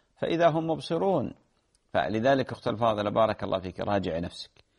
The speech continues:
واعص الشيطان وأطيع الرحمن. أولًا، أخلص النية وأصلح الطوية. الأمر الثاني، ابني أمورك على اليقين وليس على الشك. المسألة الثالثة، اعص الشيطان كلما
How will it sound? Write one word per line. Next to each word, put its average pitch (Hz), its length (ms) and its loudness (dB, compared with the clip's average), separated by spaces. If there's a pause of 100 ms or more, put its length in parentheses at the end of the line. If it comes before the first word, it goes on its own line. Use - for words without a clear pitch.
(280)
واعص 101 600 2
الشيطان 98 540 0
وأطيع 104 380 2
الرحمن. 101 500 0 (520)
أولًا، 113 400 4
أخلص 113 320 -2
النية 120 520 2
وأصلح 107 360 -2
الطوية. 120 540 4 (520)
الأمر 110 280 -4
الثاني، 113 520 2 (520)
ابني 120 320 0
أمورك 123 420 0
على 117 180 4
اليقين 120 560 4
وليس 113 340 0
على 117 200 4
الشك. - 520 0 (580)
المسألة 117 420 0
الثالثة، 113 640 2 (440)
اعص 135 280 0
الشيطان 120 680 2
كلما 127 680 2